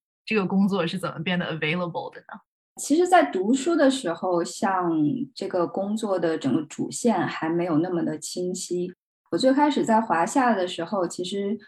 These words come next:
Speaker 2: 主要还是负责国际业务方面的工作。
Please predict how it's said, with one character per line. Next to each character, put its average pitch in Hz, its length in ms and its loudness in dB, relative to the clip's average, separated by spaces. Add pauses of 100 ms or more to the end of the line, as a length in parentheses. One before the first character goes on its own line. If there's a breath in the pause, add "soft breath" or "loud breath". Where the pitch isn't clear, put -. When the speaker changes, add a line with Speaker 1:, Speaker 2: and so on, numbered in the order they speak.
Speaker 2:
主 170 140 0
要 180 160 2
还 160 180 -2
是 185 160 -10
负 185 240 -6
责 175 180 -2
国 160 160 -4
际 208 200 0
业 254 140 4
务 190 140 0
方 165 220 -2
面 165 160 0
的 147 80 2
工 156 240 -2
作。 - 320 -4